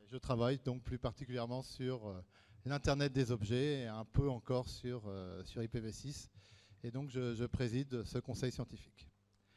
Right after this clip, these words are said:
Donc le, le conseil scientifique, comment ça marche ? Eh ben, on se réunit, euh, quatre fois par an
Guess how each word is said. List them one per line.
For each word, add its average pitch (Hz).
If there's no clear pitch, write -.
Donc 190
le, 190
le 196
conseil 202
scientifique, 190
comment 160
ça 147
marche ? 208
Eh 175
ben, 165
on 139
se -
réunit, 160
euh, 113
quatre -
fois 139
par 123
an 175